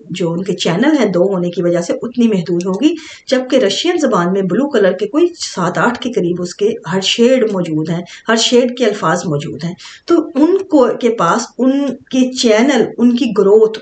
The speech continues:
उनकी जो इतनी वो अल्फाज के option मौजूद होने की वजह से उतनी ज़्यादा वुसअत हो गई। ये scientifically, साइकोलॉजिकली ये चीज़ें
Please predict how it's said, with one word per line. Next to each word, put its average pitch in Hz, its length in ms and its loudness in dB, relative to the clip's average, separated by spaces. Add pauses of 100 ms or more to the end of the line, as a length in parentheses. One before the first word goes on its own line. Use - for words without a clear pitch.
उनकी 233 300 -2
जो 226 240 0 (220)
इतनी 240 260 4 (420)
वो 220 180 2
अल्फाज 196 560 0
के - 120 -6
option 403 540 2
मौजूद 247 300 2
होने 202 240 0
की 190 140 -4
वजह 170 240 -2
से 226 140 -4
उतनी 208 420 -8
ज़्यादा 170 560 -2
वुसअत - 760 -8
हो 170 100 -4
गई। - 280 -12 (760)
ये 202 180 0
scientifically, 226 920 -2 (480)
साइकोलॉजिकली 220 840 0
ये 180 120 -2
चीज़ें 180 400 -6